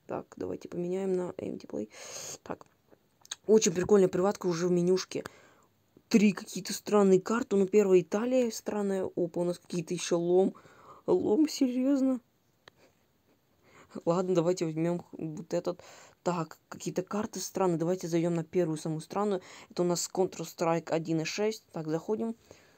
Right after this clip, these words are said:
Да, это правда она, ребята. Я играл в эту версию и помню. Эта карта точно она. Тут текстуры, небо, всё схожится. Так, мы не ч-, можем.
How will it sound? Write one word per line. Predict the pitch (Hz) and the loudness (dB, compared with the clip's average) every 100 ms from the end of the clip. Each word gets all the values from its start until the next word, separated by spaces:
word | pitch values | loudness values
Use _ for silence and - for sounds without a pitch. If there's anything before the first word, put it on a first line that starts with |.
| _ | _
Да, | - 214 | 0 2
это | 233 220 | 2 0
правда | 214 214 185 | 0 0 2
она, | 185 190 | 2 2
ребята. | 202 190 175 165 | 2 0 0 2
Я | 180 180 | 2 4
играл | 180 190 196 | 4 2 -2
в | - | -8
эту | 170 - - - | -12 -12 -18 -8
версию | 170 208 - - 208 202 | -4 -2 -4 -6 -4 -4
и | - 185 | -6 -8
помню. | 185 - 170 185 185 - - - - - - | -8 -6 -2 -2 -2 -6 -16 -20 -20 -12 -6
Эта | 170 180 | -4 -2
карта | 185 180 175 | -4 -8 -8
точно | - 170 - 170 | -8 -8 -6 -4
она. | 160 196 202 - | -2 -2 -4 -6
Тут | 165 160 - | -6 -6 -10
текстуры, | - - 202 208 196 | -20 -8 -4 0 2
небо, | 165 175 185 170 | 4 2 2 0
всё | - - 175 | -4 -6 -6
схожится. | - 160 160 - - - | -8 -8 -8 -10 -12 -12
Так, | 175 - | -14 -8
мы | 156 | -6
не | 160 | -4
ч-, | - | -6
можем. | - 180 220 190 | -6 -4 -2 -4